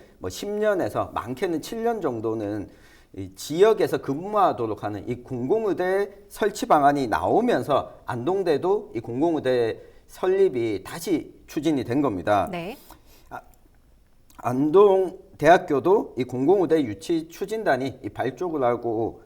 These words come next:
Speaker 1: 이 노력을 시작했는데 코로나 일구 상황에서 이러한 논의가 지속되다 보니까 당시 기억하실 텐데, 어, 의사협의회에서
Speaker 2: 네.
Speaker 1: 파업을 벌이기도 했습니다.
Speaker 2: 그랬죠.
Speaker 1: 예,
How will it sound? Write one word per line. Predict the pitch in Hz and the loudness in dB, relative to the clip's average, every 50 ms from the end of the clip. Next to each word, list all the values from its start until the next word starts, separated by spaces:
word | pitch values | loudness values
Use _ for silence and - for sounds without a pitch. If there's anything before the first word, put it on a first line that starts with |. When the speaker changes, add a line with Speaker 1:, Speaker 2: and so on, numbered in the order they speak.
| _ - | _ -16
Speaker 1:
이 | - 95 101 | -10 -8 -6
노력을 | 92 92 113 151 180 196 170 165 143 | -4 -2 0 4 4 4 4 4 0
시작했는데 | - - 185 214 214 214 - 151 113 98 98 98 104 101 85 80 - | -2 -2 0 0 0 2 0 -4 -4 -4 -6 -6 -6 -6 -6 -8 -14
코로나 | - - 262 285 294 302 285 | -10 -8 -4 -2 0 2 2
일구 | 233 185 165 170 151 | 2 2 0 -2 -4
상황에서 | - 147 139 139 139 135 113 101 - 123 113 98 - - - _ - | -4 -2 -2 -2 -2 -2 -4 -6 -4 -4 -4 -4 -4 -8 -20 _ -10
이러한 | - 156 170 180 175 160 139 | -6 -2 2 2 2 2 0
논의가 | 120 117 120 139 135 131 | -2 -2 -2 -2 -2 -2
지속되다 | - - 131 123 175 160 147 143 127 120 | -2 -4 -6 -6 -6 -4 -4 -4 -2 -2
보니까 | 101 101 98 95 90 - 123 113 95 - - - - _ _ _ | -4 -4 -8 -8 -6 -4 -2 -2 -2 -4 -10 -20 -20 _ _ _
당시 | - 123 123 135 - 175 165 156 156 151 139 139 | -10 -8 -8 -6 -2 0 2 2 2 2 0 -2
기억하실 | - 160 175 165 170 175 165 165 190 175 | -2 -2 0 2 2 0 0 0 -2 -4
텐데, | - 156 123 113 - 123 110 - - - - - - _ _ - | -4 -6 -4 -2 -2 -2 -2 -2 -6 -14 -20 -20 -20 _ _ -8
어, | 104 104 95 95 92 - - | -8 -6 -6 -6 -8 -8 -8
의사협의회에서 | 180 220 220 240 214 190 170 196 190 202 208 180 135 107 101 - 117 104 - - - | -8 -2 0 0 0 2 0 -2 -2 0 2 2 2 0 0 -2 -4 -4 -6 -8 -14
Speaker 2:
네. | - 180 170 160 190 - _ _ _ _ _ _ - - _ _ _ - | -14 -12 -12 -12 -14 -16 _ _ _ _ _ _ -20 -20 _ _ _ -20
Speaker 1:
파업을 | - - - - 208 214 220 233 233 226 196 196 196 202 208 208 - - - - - - - _ _ _ _ - | -18 -12 -4 -2 0 2 4 2 2 4 4 6 6 6 4 2 -2 -16 -20 -20 -20 -20 -20 _ _ _ _ -10
벌이기도 | - 123 135 139 170 156 135 - 87 | -4 -2 2 2 2 0 0 -4 -6
했습니다. | 80 76 - - 85 76 71 - 71 | -8 -10 -12 -16 -16 -14 -14 -16 -16
Speaker 2:
그랬죠. | - - 190 175 - - - - | -14 -12 -14 -14 -14 -12 -8 -6
Speaker 1:
예, | 101 92 82 | -6 -4 -6